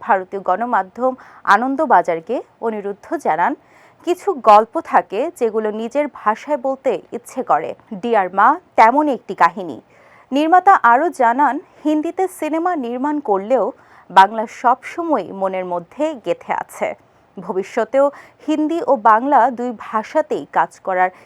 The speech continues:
ইচ্ছে আছে বলে জানিয়েছেন তিনি। ডিয়ার মা শিরোনামের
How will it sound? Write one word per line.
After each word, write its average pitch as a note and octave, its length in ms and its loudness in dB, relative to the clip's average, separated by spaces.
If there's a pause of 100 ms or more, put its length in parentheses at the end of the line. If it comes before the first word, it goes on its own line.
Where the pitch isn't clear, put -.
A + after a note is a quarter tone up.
(120)
ইচ্ছে A#3+ 340 -8
আছে C4+ 260 0
বলে C#4+ 240 2
জানিয়েছেন F#3+ 580 -4
তিনি। - 300 -10 (600)
ডিয়ার E4+ 320 6
মা D#4 260 6
শিরোনামের E4 580 -4